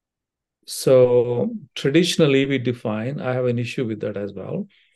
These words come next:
Uh, anything over, uh, hundred and twenty over eighty, hundred twenty is the top number, eighty is the bottom number, systolic, diastolic, we define that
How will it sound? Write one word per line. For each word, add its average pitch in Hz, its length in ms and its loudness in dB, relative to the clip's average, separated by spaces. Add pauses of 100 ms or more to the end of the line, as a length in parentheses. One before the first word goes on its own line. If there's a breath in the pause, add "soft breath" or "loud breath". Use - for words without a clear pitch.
(380 soft breath)
Uh, 120 240 -2
anything 143 520 2
over, 131 460 6
uh, 123 300 0
hundred 123 340 -4
and 123 160 0
twenty 127 500 -6
over 117 460 -4
eighty, 120 520 -10 (320)
hundred 120 240 -4
twenty 123 320 0
is 110 60 -2
the 117 80 -6
top 123 260 -2
number, 113 460 0
eighty 123 280 -6
is 113 80 -10
the 113 60 -4
bottom 135 340 2
number, 107 380 -2 (380 soft breath)
systolic, 127 580 -4
diastolic, 113 720 -4 (360 loud breath)
we 127 100 0
define 123 560 0
that 110 300 -6